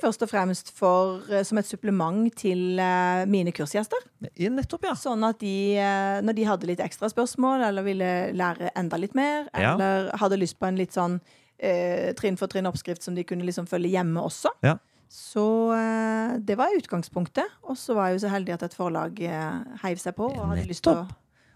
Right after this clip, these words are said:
Speaker 1: å gjøre den litt større. Så det var egentlig en valpebok. Og den var egentlig, dette er en fun fact, skrevet til barn.
Speaker 2: <gasps>
Speaker 1: Fordi jeg mener at barn
Speaker 2: Mm.
Speaker 1: er de beste hundetrenerne. Hvis du får med ungen i familien og
Speaker 2: Ja.
Speaker 1: trener hunden din,
Speaker 2: Ja.
Speaker 1: så, eh, da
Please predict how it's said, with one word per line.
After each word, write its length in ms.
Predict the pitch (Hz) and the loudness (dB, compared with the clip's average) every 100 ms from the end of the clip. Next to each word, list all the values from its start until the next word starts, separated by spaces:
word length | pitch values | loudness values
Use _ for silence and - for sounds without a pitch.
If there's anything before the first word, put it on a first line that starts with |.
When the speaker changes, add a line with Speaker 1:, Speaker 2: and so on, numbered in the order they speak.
| - | -2
Speaker 1:
å 100 | 208 | 4
gjøre 220 | 196 165 | 6 4
den 100 | 175 | -2
litt 120 | 175 | -4
større. 260 | - 165 160 | -4 -4 -2
Så 80 | 208 | -2
det 60 | 202 | 0
var 100 | 202 | 0
egentlig 200 | 156 220 | 0 -2
en 120 | 254 | 0
valpebok. 680 | 196 185 - 208 311 - - - | 0 -2 -10 -8 -10 -10 -10 -2
Og 60 | |
den 80 | 214 | 2
var 120 | - | 4
egentlig, 600 | 175 165 175 214 302 370 - | 6 4 4 0 0 -2 -2
dette 180 | 180 - | -6 -2
er 40 | |
en 80 | 262 | -2
fun 160 | 214 165 | 0 -2
fact, 320 | - 247 - _ _ - | -2 -4 -6 _ _ -12
skrevet 600 | - 220 190 165 - - _ | -4 2 2 2 -4 -16 _
til 180 | 175 185 | -6 0
barn. 360 | 240 262 165 - _ - | 0 0 -2 -6 _ 0
Speaker 2:
<gasps> 40 | 110 120 - _ _ | 6 6 4 _ _
Speaker 1:
Fordi 240 | - 180 | -2 0
jeg 120 | 175 175 | 0 0
mener 240 | 165 160 | 0 0
at 100 | 170 | 6
barn 320 | - 165 175 | 8 10 10
Speaker 2:
Mm. 360 | 175 170 165 160 | 8 8 6 6
Speaker 1:
er 140 | 175 143 | 6 8
de 60 | |
beste 240 | 139 131 190 | 6 6 4
hundetrenerne. 540 | 180 160 170 170 254 415 - | 2 -2 -2 0 0 -2 -10
Hvis 80 | - | -6
du 60 | 220 | -4
får 380 | - 240 202 165 | 4 6 6 4
med 120 | 190 | 0
ungen 300 | 202 175 165 | 2 0 0
i 60 | 175 | -2
familien 480 | 190 180 165 214 339 403 - | 0 0 2 4 2 0 0
og 40 | |
Speaker 2:
Ja. 240 | 85 117 | 2 2
Speaker 1:
trener 220 | 160 180 180 | 0 0 0
hunden 240 | 170 180 | 0 2
din, 160 | 254 415 220 | 0 2 8
Speaker 2:
Ja. 240 | 196 139 - _ | 8 8 2 _
Speaker 1:
så, 220 | - 196 190 196 | -6 0 4 4
eh, 460 | 196 190 190 190 190 | 4 2 2 0 -2
da 160 | - | -2